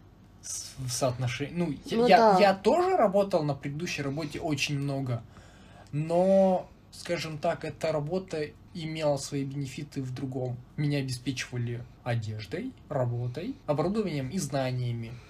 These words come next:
Speaker 1: которые я сейчас приним-, применяю. Всё возможно, просто нужно ш-, хоть что-то делать.
Speaker 2: Я работала около двадцати часов в неделю. Двадцать три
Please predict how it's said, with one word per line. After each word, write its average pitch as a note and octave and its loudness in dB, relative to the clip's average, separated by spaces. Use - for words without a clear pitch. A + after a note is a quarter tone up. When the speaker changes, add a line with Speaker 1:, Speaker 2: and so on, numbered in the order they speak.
Speaker 1:
которые D3 -2
я C3 2
сейчас B2 -4
приним-, A#2+ -4
применяю. B2+ -4
Всё - -4
возможно, A3 -8
просто F#3 -6
нужно D3 -8
ш-, - -16
хоть D3 -6
что-то - -12
делать. C3 -8
Speaker 2:
Я G3+ -6
работала G#3 -6
около G#3 -4
двадцати G3 -8
часов F#3+ -10
в - -10
неделю. F3 -10
Двадцать G#3+ 0
три G3+ 0